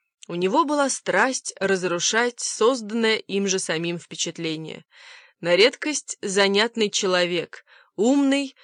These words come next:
доброжелательный и в то же время отчужденный. В нем было даже что-то неуловимо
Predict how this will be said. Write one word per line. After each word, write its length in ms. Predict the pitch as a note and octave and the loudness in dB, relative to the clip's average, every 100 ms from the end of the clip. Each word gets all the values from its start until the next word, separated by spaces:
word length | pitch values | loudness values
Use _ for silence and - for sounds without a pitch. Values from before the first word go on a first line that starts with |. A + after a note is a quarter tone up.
| - - | -20 0
доброжелательный 1300 | G#3 G#3+ G#3+ F#3+ F3+ F#3+ B3+ - C4+ B3+ C4 - _ _ _ | 2 6 4 6 4 4 4 0 -2 -2 -6 -10 _ _ _
и 140 | - F4 | -6 -6
в 80 | - | -2
то 160 | E4 | -2
же 120 | D4+ | 0
время 560 | B3+ A3+ C#4 C4 B3+ B3+ _ | 0 0 2 2 0 -2 _
отчужденный. 1300 | - G#3 - G#3+ G3+ G3 F3 G#3 G3 F3+ E3+ F3 - _ _ - - _ _ | -6 -6 -2 -2 0 -2 4 4 4 0 -4 -8 -20 _ _ -20 -20 _ _
В 200 | - F3+ | -8 -2
нем 440 | G3 A3+ C4+ C4 | 4 6 6 4
было 280 | G#3+ B3+ B3+ | 6 6 8
даже 260 | A3 G#3+ G#3 | 6 4 2
что-то 360 | - A#3+ B3 | 2 0 0
неуловимо 760 | A#3 G#3+ G3 F#3 F#3+ G#3+ G#3 G#3 | 0 2 2 2 2 2 0 -2